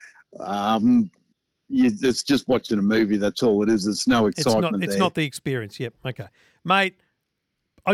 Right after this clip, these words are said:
Speaker 2: I want you to tape it out just to be very sure that you're not gonna regret getting a seventy-seven over an eighty-five, but I have absolutely zero doubt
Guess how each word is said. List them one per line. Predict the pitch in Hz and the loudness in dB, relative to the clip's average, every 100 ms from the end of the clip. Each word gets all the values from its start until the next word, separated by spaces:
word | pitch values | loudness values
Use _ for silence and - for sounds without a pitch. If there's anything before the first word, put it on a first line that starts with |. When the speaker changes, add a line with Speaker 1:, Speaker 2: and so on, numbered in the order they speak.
| 208 | 2
Speaker 2:
I | 214 | 2
want | 233 311 | 4 2
you | 269 | 2
to | 226 | 0
tape | - 208 185 | 0 0 2
it | 170 | 0
out | 170 | 0
just | 180 - | -4 -4
to | |
be | 170 | -6
very | 143 180 196 196 | 0 0 2 0
sure | - 180 175 | -2 0 0
that | 156 | -2
you're | 160 | -2
not | 165 156 | -2 0
gonna | 156 | 0
regret | 151 147 139 175 196 | 0 -2 0 -2 0
getting | 170 160 | -4 -2
a | 147 | -4
seventy-seven | - 175 165 143 175 156 | -2 -2 -2 -4 -2 0
over | 156 151 | 0 0
an | 147 | -2
eighty-five, | 147 143 - 151 277 - _ _ _ _ _ _ _ - | -2 -4 -2 -2 -2 -6 _ _ _ _ _ _ _ 2
but | 196 240 - - _ _ _ _ _ - | 2 2 -6 -14 _ _ _ _ _ -4
I | 165 | -2
have | 160 165 151 | 0 -2 -2
absolutely | 190 202 185 - 254 240 226 220 208 190 196 185 | -4 -4 -6 -4 -2 0 0 0 -2 -4 -2 -4
zero | 143 135 135 170 208 208 208 | -6 -6 -2 0 2 4 2
doubt | 185 175 175 110 - | 0 0 0 -2 -12